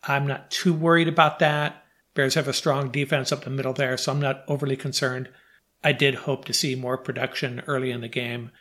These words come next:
from Henderson, though. My prediction, twenty-three sixteen. I was close on the Bears total. Underestimated what the Rams' vertical game could do. Players worth noting. One of the worst plays of the game from the Rams' perspective was that opening kickoff. Tyler Hall called up from the practice squad. He was out there,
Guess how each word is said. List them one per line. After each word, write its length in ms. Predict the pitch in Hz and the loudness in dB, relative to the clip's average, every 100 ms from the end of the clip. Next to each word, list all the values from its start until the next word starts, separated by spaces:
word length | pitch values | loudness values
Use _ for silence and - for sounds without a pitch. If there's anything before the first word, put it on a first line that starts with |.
| _ | _
from 220 | - 120 | -4 -2
Henderson, 460 | 131 117 107 135 110 | -4 -8 -6 -6 -6
though. 220 | 107 - _ _ _ _ _ _ _ - | -12 -14 _ _ _ _ _ _ _ 6
My 160 | 170 | 6
prediction, 560 | 170 170 170 - 175 160 | 6 4 4 6 4 4
twenty-three 500 | - 175 160 - 156 | 2 2 2 2 2
sixteen. 800 | - 185 - - 180 180 180 185 | 2 0 -2 6 6 8 6 2
I 60 | 139 | -2
was 100 | 139 | -4
close 320 | - 165 151 | 0 2 2
on 80 | 151 | 0
the 80 | 131 | 0
Bears 340 | 147 156 151 | 2 4 2
total. 560 | - 160 151 156 156 - _ _ _ _ _ _ _ - | 2 2 4 2 2 -6 _ _ _ _ _ _ _ -2
Underestimated 800 | 147 139 143 143 156 147 143 143 - | 0 2 2 2 0 2 2 -2 -8
what 140 | - - | -18 -6
the 80 | 127 | -2
Rams' 400 | 143 143 135 139 | 0 0 -2 -4
vertical 460 | 123 143 143 143 | -2 -2 0 -4
game 340 | 131 147 147 143 | -2 -2 0 -2
could 220 | 156 127 | -4 0
do. 400 | 143 143 139 139 - _ _ _ _ | 2 2 0 -4 -12 _ _ _ _
Players 460 | 214 262 330 233 | 6 8 8 4
worth 260 | 202 170 - | 6 6 6
noting. 640 | 151 139 120 123 151 175 - _ _ | 2 4 2 0 -2 -4 -8 _ _
One 180 | 156 226 | 2 2
of 80 | 214 | 4
the 80 | |
worst 520 | 139 135 170 240 - - | 0 2 2 2 -2 0
plays 260 | 175 151 | 2 2
of 80 | 147 | 0
the 80 | 139 | 0
game 260 | 147 170 | 2 0
from 220 | 151 151 127 | 0 -4 -4
the 80 | |
Rams' 240 | 127 156 160 | 0 0 -2
perspective 600 | - - - 127 135 113 | -6 -8 -4 -4 -4 -2
was 160 | 135 139 | -2 -2
that 200 | 120 - | -4 -6
opening 320 | 127 131 117 | -8 -8 -8
kickoff. 400 | 135 - 110 - | -8 -8 -10 -4
Tyler 360 | - 139 139 123 | 0 0 0 2
Hall 300 | 143 139 131 | 4 4 2
called 280 | 147 131 | -2 -2
up 140 | 135 - | -4 -4
from 160 | 147 | -6
the 80 | 127 | -6
practice 380 | - 143 139 139 | -2 -2 0 -4
squad. 380 | - 135 123 117 | -2 -2 -2 -4
He 100 | 147 | -4
was 180 | 147 139 | -2 -2
out 240 | 131 - | -2 -2
there, 360 | 135 127 127 | -2 0 -4